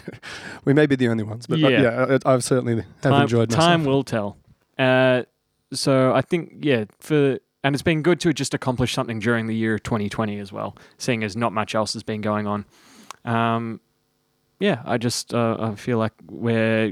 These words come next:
Speaker 2: we're accomplishing something by doing this, which I'm happy with. And look, if this, if this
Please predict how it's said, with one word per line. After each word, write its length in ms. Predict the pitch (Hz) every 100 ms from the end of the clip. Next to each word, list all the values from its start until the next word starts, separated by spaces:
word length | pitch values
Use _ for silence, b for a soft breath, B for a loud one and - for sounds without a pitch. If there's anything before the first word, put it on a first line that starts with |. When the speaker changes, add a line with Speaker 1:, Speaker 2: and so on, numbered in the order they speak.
| 80
Speaker 2:
we're 240 | 123 123 123
accomplishing 520 | - 139 120 - 113
something 340 | - 117 101
by 140 | 101 98
doing 300 | 95 104 107
this, 180 | 104
which 160 | 107 -
I'm 160 | 107 104
happy 240 | 104 104
with. 160 | 113 - B B B B
And 380 | 139 139 139 - -
look, 200 | 131 135
if 100 | -
this, 320 | 156 - -
if 140 | 135 -
this 200 | 147